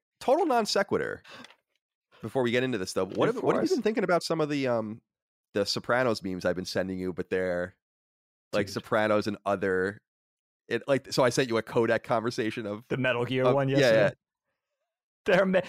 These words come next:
Speaker 2: where are those from? Are you making those?
Speaker 1: No, no, oh my God, no, I'm not making
Speaker 2: Oh,
Speaker 1: them. There
Speaker 2: okay,
Speaker 1: are
Speaker 2: you're
Speaker 1: meme
Speaker 2: finding those.
Speaker 1: geniuses. So I always say that memes are like a take a penny, leave a penny tray.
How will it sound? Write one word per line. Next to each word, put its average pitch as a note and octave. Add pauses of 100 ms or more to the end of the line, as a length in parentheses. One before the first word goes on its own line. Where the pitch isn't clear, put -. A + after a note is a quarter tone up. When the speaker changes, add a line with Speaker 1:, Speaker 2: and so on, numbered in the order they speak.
(180)
Speaker 2:
where G3
are C#4
those C4
from? C#4
Are C3+
you D#3
making C#3+
those? G#4+
Speaker 1:
No, A3+
no, F3
oh D3
my B2
God, G#2
no, F#2+
I'm F#2+
not F2+
making D#2+
Speaker 2:
Oh, D3
Speaker 1:
them. B2+
There F#3+
Speaker 2:
okay, C4
Speaker 1:
are A3+
Speaker 2:
you're F#3+
Speaker 1:
meme G3
Speaker 2:
finding G#3
those. -
Speaker 1:
geniuses. E3+
So C#3+
I B2+
always A#3
say D#3
that G2+
memes A#2
are E3+
like E3
a E3+ (240)
take D#3
a C#3+
penny, C#3+
leave C3
a -
penny D#2
tray. -